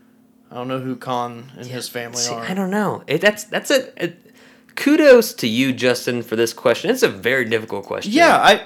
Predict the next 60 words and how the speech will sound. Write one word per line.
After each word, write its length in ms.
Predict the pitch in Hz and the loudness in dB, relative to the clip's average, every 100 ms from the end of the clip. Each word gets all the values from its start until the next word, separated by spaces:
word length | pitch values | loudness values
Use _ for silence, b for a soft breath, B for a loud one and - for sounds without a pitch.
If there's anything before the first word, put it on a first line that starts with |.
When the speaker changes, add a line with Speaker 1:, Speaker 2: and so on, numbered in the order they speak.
| 156 | -2
Speaker 1:
I, 80 | 180 | 2
we 140 | 269 | 4
might 220 | 311 277 | 8 8
have 140 | 214 202 | 6 2
to 60 | |
put 260 | 151 185 175 | -2 -2 0
this 200 | 180 - | 0 0
on 140 | 147 | 0
Twitter, 320 | 131 151 143 117 | 0 -2 0 -2
too, 320 | - 156 135 | -2 0 0
and 80 | 123 | -2
just 240 | 123 - | -4 -4
see 200 | - 165 | -4 -2
what 340 | 143 131 127 - - | 0 0 0 -6 -2
ideas 600 | 123 123 110 127 127 117 | 0 0 -2 -2 0 -2
pop 380 | - - - - | -6 -6 -6 -6
up. 320 | 117 - - - - | -10 -10 -14 -20 -14
Speaker 2:
It's 160 | 180 - | -12 -4
true. 340 | 220 - 131 - _ _ _ | 0 2 0 -10 _ _ _
I 100 | 202 | 0
agree. 420 | 208 143 175 123 - B B B | 0 2 0 0 -6 B B B
Speaker 1:
I 120 | 131 156 | -4 -2
think 160 | 202 | 2
that's 220 | 185 185 | 2 2
what 120 | 180 156 | 2 2
we 100 | 151 | 2
might 200 | 143 131 | 2 2
have 220 | 131 - | -2 -4
to 60 | |
do 140 | 131 131 | -6 -4
because 320 | 127 143 127 | -4 -4 -4
I'm, 520 | - 151 160 156 143 | 0 2 2 0 -4
I'm 220 | 78 147 147 | -2 -2 -2
stumped. 560 | - 117 107 - - | -6 -8 -10 -12 -12
Speaker 2:
Yeah, 200 | 98 110 - | -8 -6 -2
it's, 260 | 123 - | -4 -2
it's 200 | 104 92 | -6 -6
a 40 | 101 | -6
difficult 300 | 101 101 - | -6 -10 -8
question, 380 | 104 98 98 101 | -8 -6 -4 2
but 240 | 131 - | 2 0
we're 60 | 208 | -6
just 160 | 247 - | 0 4
letting 120 | 240 | 6
you 60 | - | 8
Speaker 1:
Someone's 160 | 233 | 6
Speaker 2:
know. 80 | 170 | 6
Speaker 1:
gonna 120 | 170 | 6
say 280 | 156 190 180 | 4 4 4
something 420 | - 175 156 165 | 4 2 2 2
and 80 | 147 | 2
I'm 80 | 147 | 2
gonna 120 | 143 | 2
be 120 | 139 | 0
like, 140 | 135 139 | -2 4
"Oh, 200 | 202 170 | 6 6
shit, 360 | - - 180 123 | 2 -2 0 0
of 160 | 110 | -4
course." 300 | - 156 135 | -8 -4 2
Speaker 2:
Yeah, 160 | 214 | 4